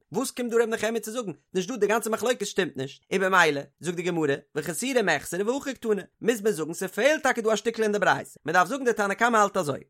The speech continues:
פירות האט זיך יעצט אין דער תחום בשוגג, יא, אכלי, במזיד, לא, יא, יא. פירות, וואס מען ארויסגעטראגן אין דרויסן פון תחום, זיי איז יעצט אין דרויסן פון דער תחום, איז בשוגג, מעג מען עס טון, מעגן עסן, אין במזיד, מען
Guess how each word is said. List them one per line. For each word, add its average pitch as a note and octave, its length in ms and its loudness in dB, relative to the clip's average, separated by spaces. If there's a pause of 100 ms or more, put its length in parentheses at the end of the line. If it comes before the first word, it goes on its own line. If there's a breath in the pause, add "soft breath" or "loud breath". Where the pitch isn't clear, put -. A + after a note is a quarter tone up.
פירות C#4 380 4
האט B3+ 160 2
זיך B3 160 -6
יעצט B3 140 -4
אין B3 60 -4
דער - 80 -16
תחום B3 140 -2
בשוגג, A3+ 300 0
יא, A3 320 4
אכלי, G#3 260 0
במזיד, G3+ 500 2
לא, E3+ 120 4
יא, D#3+ 140 6
יא. B2+ 60 -4 (180)
פירות, B3+ 360 4
וואס G#3 100 -8
מען G#3 220 -2
ארויסגעטראגן G#3+ 360 0
אין F#3+ 100 -4
דרויסן A3 280 -2
פון D#3+ 140 -6
תחום, B3 300 -2
זיי A3 180 2
איז A#3+ 100 -4
יעצט A3+ 200 2
אין G3 100 -4
דרויסן G3 280 -2
פון E3 120 -8
דער D#3 100 -4
תחום, A#3+ 280 -4 (160)
איז F3+ 100 -6
בשוגג, A#3+ 480 0
מעג G#3+ 120 -4
מען F3+ 100 -2
עס E3+ 120 -6
טון, B3+ 200 -6
מעגן C4 220 2
עסן, A3+ 340 0
אין G3+ 100 -6
במזיד, A3+ 380 -2
מען G3+ 100 -6